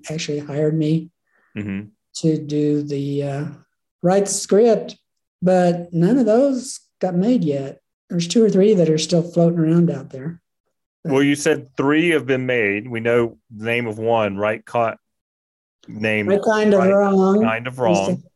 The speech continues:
Speaker 1: And there's Floating Away, which is based on Sorrow Floats, and there's Skip Parts, which is based on Skipped Parts.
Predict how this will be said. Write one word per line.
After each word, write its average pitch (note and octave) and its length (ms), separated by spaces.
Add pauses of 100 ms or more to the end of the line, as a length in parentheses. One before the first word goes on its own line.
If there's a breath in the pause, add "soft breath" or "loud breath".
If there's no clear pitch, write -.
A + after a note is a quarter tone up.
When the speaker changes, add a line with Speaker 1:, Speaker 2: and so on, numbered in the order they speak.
(500)
Speaker 1:
And F3+ 80
there's F3 220
Floating G#3 400
Away, G3 500
which F3 240
is E3+ 120
based F3 360
on E3+ 160
Sorrow F3 420
Floats, F3 600
and D#3+ 140
there's D#3+ 240
Skip F3 360
Parts, F3 460
which D3+ 200
is C#3+ 140
based D3+ 360
on D3+ 160
Skipped - 460
Parts. - 720